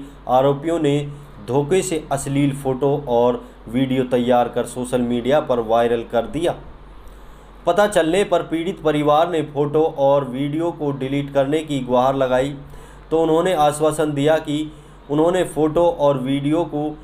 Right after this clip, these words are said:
डिलीट कर दिया है। इसके उपरांत पीड़ित ने अपनी दो लड़कियों की शादी अलवर राजस्थान में तय कर दी थी, जहां आरोपियों ने वर पक्ष से मैसेंजर पर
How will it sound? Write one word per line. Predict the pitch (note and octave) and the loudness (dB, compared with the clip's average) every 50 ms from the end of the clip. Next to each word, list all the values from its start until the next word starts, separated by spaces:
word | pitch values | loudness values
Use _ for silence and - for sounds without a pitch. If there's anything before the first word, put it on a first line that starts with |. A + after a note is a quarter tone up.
| - - - A2+ A2+ | -20 -20 -20 -8 -2
डिलीट | C3 C#3 C#3+ C#3+ C#3+ C#3 C#3+ - | 0 2 2 2 2 0 0 0
कर | D3 C#3+ C#3+ | 0 0 0
दिया | C#3 D3 D#3 D#3 D#3 D3+ | 0 2 2 2 2 2
है। | C#3+ D#3+ E3+ - - - | 0 -4 -12 -14 -16 -16
इसके | - - - G#3 G3 | -10 -2 0 2 2
उपरांत | E3+ D3 - D3+ D#3 D3+ D#3 F3+ F#3+ F3 - - - - - - - | 2 2 2 2 4 4 4 2 0 -4 -10 -16 -20 -20 -20 -8 -2
पीड़ित | C#3+ D3 D3+ D#3 G3 G3 G3 | 0 0 2 2 0 0 0
ने | E3+ D#3+ D#3 - C#3+ | 0 0 0 0 0
अपनी | C#3+ C3+ - C#3+ D3 D3+ D3+ C#3 | -2 -2 0 0 0 2 2 2
दो | C3 C#3 C#3+ | 2 2 2
लड़कियों | C3+ C3+ C3+ C3 C3 C3+ D#3+ E3+ D#3+ | 2 2 0 0 0 -2 -2 -2 -2
की | - C#3+ C3 C3 | -4 -4 -6 -2
शादी | - C3+ C3 B2+ C3 C#3+ C#3+ C#3+ C#3 | 0 0 2 2 0 -2 -4 -4 -2
अलवर | C3 B2+ C3 C#3+ C#3 B2+ | -2 0 2 2 2 4
राजस्थान | B2+ B2 B2+ B2 A#2+ B2 - C#3 D3 D3 | 4 2 2 0 -2 -2 -2 -2 -2 -2
में | C3+ B2+ B2+ B2 - | -2 -4 -4 -4 -2
तय | C3 B2+ B2+ | 0 0 0
कर | B2 B2 B2 B2 B2+ B2+ - - - - - - - | 0 0 0 0 -2 -2 -8 -14 -18 -20 -18 -16 -12
दी | A2+ - D3 F3+ G3 | -6 -2 -2 -2 -2
थी, | - - - - - - - - - - - - - - - A2+ A2 | -4 -8 -14 -16 -16 -18 -20 -20 -20 -20 -20 -20 -20 -20 -20 -16 -4
जहां | G#2+ C#3 D#3 D3+ D3 F3 F#3 D#3+ D#3+ | 0 2 2 2 2 0 0 2 2
आरोपियों | D3+ D3+ D3+ D#3 D#3 D#3 D#3+ F#3 F#3 F#3+ F#3 | 2 4 4 2 0 -2 -4 -4 -4 -4 -2
ने | E3 E3 E3 E3+ E3 - - - - - A2 | -2 -2 -4 -4 -6 -10 -16 -20 -20 -12 -2
वर | A2+ D3+ D#3+ E3 D3 - | 0 2 2 2 2 0
पक्ष | D#3 - - - - | -2 -2 -2 -4 -6
से | D#3 D3 C#3 | -4 -4 -2
मैसेंजर | C3 C3+ C3+ C3+ - D3+ D3+ D3 D#3 E3 D#3+ | 0 0 -2 -2 -2 -4 -2 2 2 2 2
पर | D#3+ D3+ C3+ | 0 -2 -2